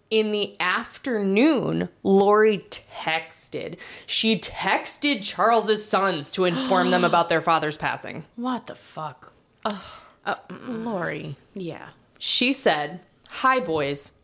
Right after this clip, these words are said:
Speaker 1: I have some very sad news. Your dad passed away yesterday.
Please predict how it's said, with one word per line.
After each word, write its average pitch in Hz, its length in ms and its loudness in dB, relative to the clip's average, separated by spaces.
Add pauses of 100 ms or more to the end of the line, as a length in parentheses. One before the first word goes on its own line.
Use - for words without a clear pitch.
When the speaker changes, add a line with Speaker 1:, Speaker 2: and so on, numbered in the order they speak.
Speaker 1:
I 185 80 -2
have 202 260 0
some 226 160 -2
very 185 280 2
sad 156 340 0
news. 135 360 -8 (500)
Your 190 100 2
dad 196 260 2
passed 185 320 -4
away 156 200 -2
yesterday. 139 580 -2